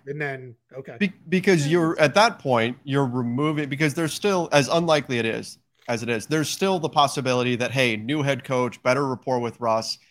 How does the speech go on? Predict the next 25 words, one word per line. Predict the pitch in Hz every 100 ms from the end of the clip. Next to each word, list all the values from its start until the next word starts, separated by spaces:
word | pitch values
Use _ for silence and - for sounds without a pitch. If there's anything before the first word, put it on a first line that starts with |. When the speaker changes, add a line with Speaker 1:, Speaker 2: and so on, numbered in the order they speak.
| _ _
Speaker 2:
maybe | 123 139 139 139
they | 127
figure | 123 135 120
out | 117
a |
way | 110 117
to | 110
turn | - 117
him | 110
Speaker 1:
Sure. | 110
Speaker 2:
into | 98 110
a |
forty-seven | 101 113 107 110 107 107
million | 104 104
dollar | 104 104
Bruce | 104 104
Brown. | - 107
Again, | 147 156
I | 120
don't | 143 -
think | 139
it's | 117
going | - 120
to | 107
happen | 123 135 113 101